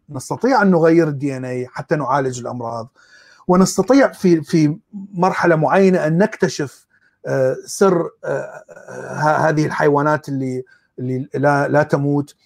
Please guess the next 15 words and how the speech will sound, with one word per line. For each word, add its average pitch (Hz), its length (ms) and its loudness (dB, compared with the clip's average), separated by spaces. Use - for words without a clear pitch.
و-، - 320 0
وقد - 260 2
نستطيع 202 640 2
أن، 165 260 -2
أن 151 60 -6
طبعًا 143 440 -2
أن، 139 220 -8
أن 135 440 -12
نطبق 160 600 2
هذا 160 220 2
التغيير 143 480 0
على، 123 320 -6
لأنه 202 200 4
تطبيقه 208 600 2
على 180 400 4